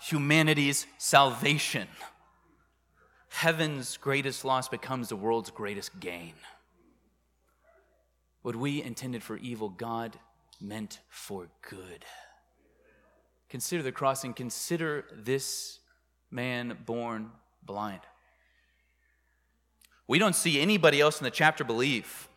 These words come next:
Not his neighbors, not his parents, not the religious leaders, not the bystanders. The one person who understood how great his need was, was the man who begged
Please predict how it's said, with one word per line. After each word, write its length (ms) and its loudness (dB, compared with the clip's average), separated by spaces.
Not 180 6
his 180 0
neighbors, 400 4
not 160 4
his 160 -4
parents, 420 -2
not 140 2
the 80 -6
religious 460 0
leaders, 280 2
not 160 4
the 60 0
bystanders. 960 2
The 100 8
one 280 8
person 340 6
who 180 4
understood 580 4
how 480 8
great 400 6
his 220 2
need 340 4
was, 680 0
was 100 -8
the 60 -2
man 200 0
who 120 -4
begged 400 -2